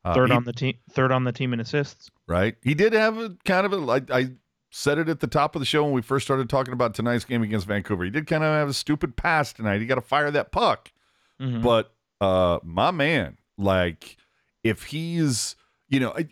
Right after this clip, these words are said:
Speaker 1: it's one of those things where I feel like he's getting better game over game, and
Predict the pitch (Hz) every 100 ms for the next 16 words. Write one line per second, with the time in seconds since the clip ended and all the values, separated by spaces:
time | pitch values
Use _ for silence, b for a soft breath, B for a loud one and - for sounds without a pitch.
0 | _ 156 123 139 202 185 151 - 180 160
1 | 127 113 117 - 143 147 131 123 - -
2 | 143 107 95 131 135 123 104 120 123 117
3 | 90 104 117 113 - 120 104 98 120 113
4 | 107 101 95 _ _ _ _ _ _ _
5 | _ - 117 107 101 101 98 95